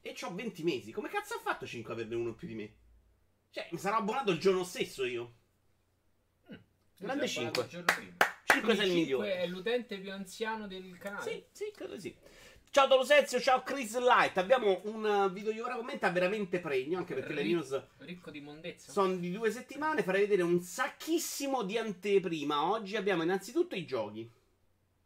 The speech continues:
Speaker 2: Sono
Speaker 1: Eh,
Speaker 2: immagini?
Speaker 1: Twitch Prime.
Speaker 2: Ah, non ci sono immagini.
Speaker 1: Mezza schifezza come al solito. Abbiamo Adam Wolf.
Speaker 2: Non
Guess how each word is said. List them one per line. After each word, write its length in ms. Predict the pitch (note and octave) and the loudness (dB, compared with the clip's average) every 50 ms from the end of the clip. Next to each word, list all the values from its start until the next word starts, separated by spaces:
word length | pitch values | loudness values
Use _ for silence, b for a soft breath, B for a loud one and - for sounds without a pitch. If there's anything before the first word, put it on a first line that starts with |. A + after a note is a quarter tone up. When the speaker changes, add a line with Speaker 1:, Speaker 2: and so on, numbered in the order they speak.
| - - - - _ _ _ _ _ | -20 -20 -20 -20 _ _ _ _ _
Speaker 2:
Sono 200 | _ - B2+ C3 | _ -14 -2 2
Speaker 1:
Eh, 40 | C#3 | 4
Speaker 2:
immagini? 420 | C3+ C3+ C3+ C3+ C3+ C3+ C3+ - - | 6 8 8 8 8 8 6 4 2
Speaker 1:
Twitch 260 | C4 D4 A3 - - | 0 2 2 2 -2
Prime. 460 | F#3+ F#3 D#3 C3 B2+ A#2 A#2 A#2+ A#2+ A#2 | 0 2 2 2 2 0 -2 -2 -4 -4
Speaker 2:
Ah, 100 | A#2 A#2 | -6 -6
non 180 | B2 C3 B2 | -10 -14 -16
ci 60 | - B2 | -16 -14
sono 100 | B2 A#2+ | -16 -14
immagini. 320 | A2+ G#2 F2+ F2 _ _ - | -14 -14 -18 -20 _ _ -6
Speaker 1:
Mezza 280 | F3+ G#3 G#3+ E3+ F3 E3+ | -4 -4 -2 -2 -2 -4
schifezza 460 | F3 - - D#3 E3 C#3+ - - D3+ | -4 -6 -6 -4 -4 -4 -4 -6 -4
come 160 | E3+ F#4+ G#3+ | -2 -2 -2
al 100 | - - | -4 -4
solito. 260 | - C#4 C#4+ C4 E3 | -2 -2 0 0 0
Abbiamo 220 | C#3 C#3 D3+ D3+ - | -2 -2 -4 -2 0
Adam 300 | - - G3+ G3 E3+ C#3+ | -2 0 0 0 0 0
Wolf. 340 | B2+ A2+ G2+ A#2 - - | 0 -2 -2 -4 -8 -10
Speaker 2:
Non 160 | - G#3 - | -14 -14 -14